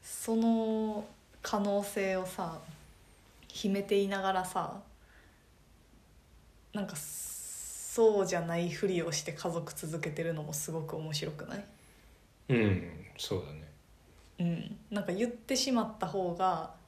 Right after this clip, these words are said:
Speaker 1: もしかしたらすっきりするかもしれへんのにさ。
Speaker 2: うん。
Speaker 1: なんかずっとさ、「いや、この人は同じ政党を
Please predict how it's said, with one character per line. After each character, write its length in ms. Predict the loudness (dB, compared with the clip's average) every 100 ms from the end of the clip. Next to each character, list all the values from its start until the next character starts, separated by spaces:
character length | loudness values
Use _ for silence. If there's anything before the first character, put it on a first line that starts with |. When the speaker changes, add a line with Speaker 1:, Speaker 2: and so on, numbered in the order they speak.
| -8
Speaker 1:
も 80 | -4
し 160 | -4
か 80 | -4
し 120 | -4
た 120 | -4 -4
ら 80 |
す 160 | -6 -10
っ 60 | -14
き 140 | -8
り 100 | -6
す 140 | -4 -4
る 120 | -4
か 120 | -6
も 140 | -4 -2
し 120 | -2
れ 80 | -4
へ 180 | -6 -8
ん 40 |
の 80 | -10
に 100 | -10
さ。 200 | -12 -12 -14 -10 -2
Speaker 2:
う 40 |
ん。 160 | 0 0 -4 -18 -20 -20 -20 -20 -20 -20 -20 -16 -4
Speaker 1:
な 100 | -4
ん 80 | -2
か 160 | -4
ず 140 | -2 -2
っ 20 | -2
と 120 | -6 -4
さ、 380 | -2 -4 -4 -10 -20 -14
「い 40 | -6
や、 180 | -6 -4
こ 100 | -2
の 100 | -2
人 260 | -2 -2 0
は 240 | 0 -2
同 220 | 0 2 2
じ 320 | 0 0 -2
政 420 | -6 -2 0 0
党 140 | -2 -2
を 520 | 0 0 -2 -2 -6